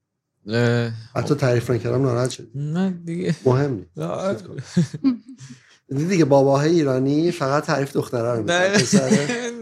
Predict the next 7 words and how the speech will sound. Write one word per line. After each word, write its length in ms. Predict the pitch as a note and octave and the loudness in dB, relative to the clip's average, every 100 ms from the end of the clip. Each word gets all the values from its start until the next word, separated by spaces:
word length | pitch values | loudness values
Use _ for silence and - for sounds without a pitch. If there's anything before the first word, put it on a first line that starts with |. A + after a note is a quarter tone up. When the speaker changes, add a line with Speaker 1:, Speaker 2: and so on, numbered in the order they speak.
| G#3+ - | 0 2
Speaker 1:
<laughs> 60 | |
Speaker 2:
آره. 180 | C#3+ G#2+ | 0 -2
خب. 440 | G#2+ - C#3 D#3+ G3+ F#3 - _ _ _ | -10 -4 -2 -2 -6 -12 -18 _ _ _
Speaker 1:
اه، 380 | B2+ C3 B2+ C3 | -2 0 0 0
امیدوارم 640 | C#3 C#3+ C#3 C#3+ D#3+ F3 | 2 2 2 4 4 4
که 120 | F3+ F#3 F#3 F3+ F3 D3+ | 2 2 2 2 0 -2
یه، 440 | D3 D#3 F3 E3+ | -2 2 2 0